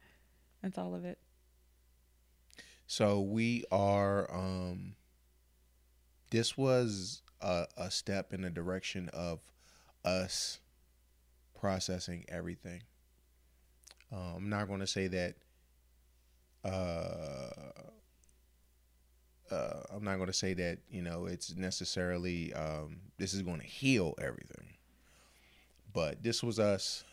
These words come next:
Speaker 2: uh, wanting to share our story because we know that other people are going through the same thing.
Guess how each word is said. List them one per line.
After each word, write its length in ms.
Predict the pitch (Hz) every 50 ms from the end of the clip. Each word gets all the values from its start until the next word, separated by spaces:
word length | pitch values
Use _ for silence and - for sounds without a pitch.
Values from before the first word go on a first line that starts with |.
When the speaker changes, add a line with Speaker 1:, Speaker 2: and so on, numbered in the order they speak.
| - - -
Speaker 2:
uh, 340 | 90 92 92 92 92 87 87
wanting 400 | 87 92 98 101 101 101 98 95
to 500 | - - - 101 95 92 90 87 85 85 90 87 - 50 -
share 280 | - - - 110 98 92
our 100 | 90 87
story 420 | - - - 101 98 95 92 90
because 500 | 87 90 87 - - 92 87 85 85 - - - - - - - - _
we 140 | 101 107 110
know 220 | 110 110 110 110
that 140 | 110 107 107
other 200 | 110 110 110 113
people 680 | - - 113 104 - - 101 98 95 95 92 - - -
are 180 | - 95 95 95
going 300 | 92 95 98 98 95 92
through 160 | - - 95
the 80 | 87 90
same 280 | - - 92 90 90 87
thing. 320 | - 95 87 87 87 92